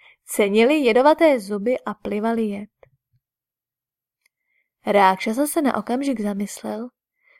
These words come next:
přijal podobu Garudy, vrhl se střemhlav na protivníky a pozřel je.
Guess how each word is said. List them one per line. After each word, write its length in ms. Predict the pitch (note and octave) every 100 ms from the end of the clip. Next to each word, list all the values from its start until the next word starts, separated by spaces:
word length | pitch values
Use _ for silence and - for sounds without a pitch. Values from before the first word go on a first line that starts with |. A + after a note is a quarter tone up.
| _
přijal 400 | - A3 G#3 G#3
podobu 440 | G#3 G#3 A3+ D4
Garudy, 540 | C#4+ A#3 B3 C4 G#3 A3 _ _ _ _ _ _
vrhl 340 | G#3 G#3 A3+ A3
se 180 | - E4+
střemhlav 580 | - - G#3+ C#4 D4+
na 120 | D4+ C#4+
protivníky 800 | - G3+ - G#3 A3+ A#3 C4 B3+
a 120 | A3
pozřel 480 | G#3+ G3+ G3+ G3+ G3
je. 160 | G3+